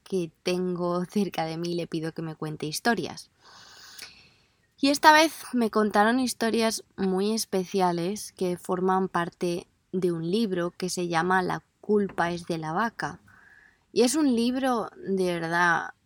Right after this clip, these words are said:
es increíble porque tiene un montón de historias cortitas que transmiten mensajes bastante directos.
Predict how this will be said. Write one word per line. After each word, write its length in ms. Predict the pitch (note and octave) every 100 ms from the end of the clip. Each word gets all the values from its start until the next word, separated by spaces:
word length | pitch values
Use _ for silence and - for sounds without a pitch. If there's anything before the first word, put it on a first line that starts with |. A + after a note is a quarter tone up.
| _ _ _
es 120 | E3+ F#3+
increíble 640 | B3 F#3+ F#3 D#4 D4+ G#3
porque 240 | F#3+ F#3+
tiene 180 | F#3+ F#3+
un 140 | A#3+
montón 340 | A#3+ G#3 G#3 G#3+
de 80 | G3
historias 540 | F#3+ G3+ G3 F3+ -
cortitas 680 | - E3 - G#3+ F#3+ F#3 -
que 160 | -
transmiten 760 | F3+ E3 E3 E3 F3 E3+ G#3 G#3
mensajes 640 | E3+ D#3+ E3 F3 F3 A3
bastante 460 | F#3+ F3 - F3 G#3+
directos. 680 | A3+ G3+ C4+ - - E3+